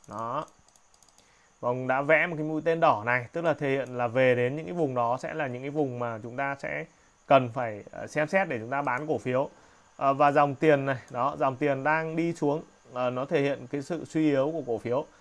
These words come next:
hoặc là ít nhất thì nó cũng chỉ là đi ngang thôi. Thế còn dòng tiền cắm đầu đi xuống thì ít khi mà cổ phiếu nó, nó, nó, nó tăng được lắm. Rồi, điểm qua nhanh, ờ, nhóm ngành phân bón B F C.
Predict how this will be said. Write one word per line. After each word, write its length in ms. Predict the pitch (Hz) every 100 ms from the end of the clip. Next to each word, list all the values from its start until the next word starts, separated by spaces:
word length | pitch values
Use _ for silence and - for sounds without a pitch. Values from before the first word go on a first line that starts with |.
| _
hoặc 240 | - 135 143
là 100 | 135
ít 160 | 160
nhất 180 | 196 208 202
thì 80 | 139
nó 160 | 123
cũng 100 | 139
chỉ 180 | 143 127
là 120 | 110
đi 140 | 123 139
ngang 320 | 156 160 156
thôi. 140 | 165 160 - - _ -
Thế 80 |
còn 160 | 147 131
dòng 160 | 135 123
tiền 240 | 139 127
cắm 160 | 127 156
đầu 140 | 143
đi 100 | 143
xuống 280 | 147 131 151
thì 80 | -
ít 200 | 190 196
khi 220 | 202 180
mà 180 | 147 117
cổ 120 | 117 101
phiếu 240 | 113 117
nó, 320 | 127 135 143
nó, 220 | 143 139
nó, 180 | 143 143 156 _ _ _ _ _ _ _ _ _ _ _ -
nó 80 | 127
tăng 240 | 127 147 147
được 100 | 131
lắm. 100 | - _ - _ _ _ _ _ _ _ _ _ _ _ _ _ - - - - - -
Rồi, 200 | 160 160
điểm 200 | 160 131
qua 220 | 175 180
nhanh, 320 | 180 190 180 147 -
ờ, 640 | 147 143 139 139 139 135
nhóm 220 | 135 135
ngành 300 | 175 165 139
phân 200 | 131 165
bón 280 | 151 139 156
B 40 | 180
F 180 | 190 202
C. 380 | - 208 190